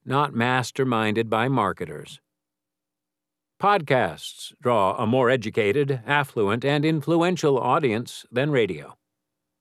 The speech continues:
That's as clear and plain spoken as it gets. No jargon slips by without a definition.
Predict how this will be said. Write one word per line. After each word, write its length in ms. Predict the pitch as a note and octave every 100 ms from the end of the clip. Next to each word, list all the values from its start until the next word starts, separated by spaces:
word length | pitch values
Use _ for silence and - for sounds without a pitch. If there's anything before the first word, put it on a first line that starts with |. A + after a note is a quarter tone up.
| _ _ _ _ -
That's 260 | D3 D3+
as 140 | B2+ G2+
clear 480 | - D#3+ E3+ F3 D#3
and 240 | B2+ A#2
plain 280 | C3 D3 D3+
spoken 500 | - C3+ D3 D#3+ D#3+
as 180 | C3 C3
it 160 | D3+
gets. 640 | G#2+ F#2+ - - - - - _ _ _ _ _ _ -
No 180 | B2 C#3
jargon 500 | C3+ C#3 B2+ G2+ G2
slips 320 | A#2 G#2+ -
by 340 | A#2 A2 F2+
without 360 | F2 F2+ F#2+ F2+
a 80 | E2
definition. 880 | G#2+ F#2 - G2 E3 - E2+ -